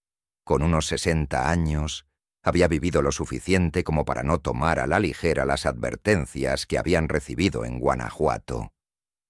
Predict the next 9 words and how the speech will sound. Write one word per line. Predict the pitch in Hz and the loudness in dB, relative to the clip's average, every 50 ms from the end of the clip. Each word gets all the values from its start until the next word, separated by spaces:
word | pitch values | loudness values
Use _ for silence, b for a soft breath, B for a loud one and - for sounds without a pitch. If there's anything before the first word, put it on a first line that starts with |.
| _ _ _ _ _ - | _ _ _ _ _ 2
Desde | 92 87 76 92 76 | 2 2 4 2 2
niño | 78 90 92 92 92 85 | 2 4 4 4 4 4
había | 76 80 78 78 | 4 4 2 2
escuchado | 78 - - 73 69 - - 87 73 76 | 2 0 -2 -4 -4 2 2 2 2 4
las | 73 69 67 - 76 | 2 0 0 -2 -4
historias | 62 - - - 85 78 73 65 62 65 65 | -6 -2 2 2 4 4 2 0 -2 -2 -2
de | - 67 | -2 -2
la | 58 57 57 | -2 -4 -6
cueva | - - 76 71 64 58 58 58 53 - | -4 0 0 0 0 0 -4 -6 -8 -10